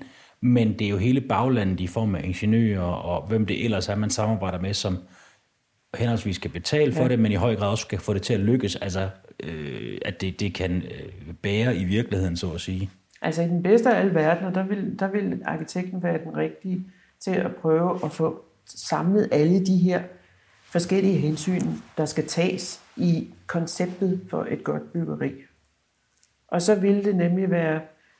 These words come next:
Speaker 2: øh, super optimalt, hvis man så spillede sammen om at få det til at lykkes på den mest forsvarlige måde og mest ansvarlige måde. Øh, så, så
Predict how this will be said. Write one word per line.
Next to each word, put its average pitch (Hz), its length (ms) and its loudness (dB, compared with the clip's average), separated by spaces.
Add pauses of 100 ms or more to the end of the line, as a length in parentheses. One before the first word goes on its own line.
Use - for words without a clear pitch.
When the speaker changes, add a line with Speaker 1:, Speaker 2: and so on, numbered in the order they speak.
Speaker 2:
øh, 156 300 0
super 185 460 -2
optimalt, 165 920 0
hvis 165 380 -4
man 165 180 -2
så 185 180 -2
spillede 180 420 0
sammen 190 500 -4 (400)
om 180 260 2
at 165 80 -4
få 170 360 -2 (160)
det 175 140 0
til 196 80 -2
at 180 140 2
lykkes 156 480 -4 (160)
på 175 60 -4
den 165 180 -2
mest 175 240 -2
forsvarlige 165 500 -4
måde 147 340 -6 (240)
og 160 120 -2
mest 156 340 -2
ansvarlige 139 640 -6
måde. 143 240 -6 (1120)
Øh, 151 220 0
så, 160 200 -2
så - 200 -4